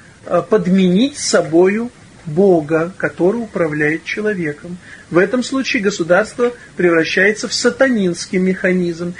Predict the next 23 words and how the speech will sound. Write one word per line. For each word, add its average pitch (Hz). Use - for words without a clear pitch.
И 208
вот, 269
э, 202
в, 190
да, 202
а 196
Царство 339
Божие, 175
которое, 196
которое, 196
в 185
которое 214
возводит 185
нас 185
церковь, 175
оно 233
с -
одной 240
стороны 190
не 196
от 220
мира 294
сего, 330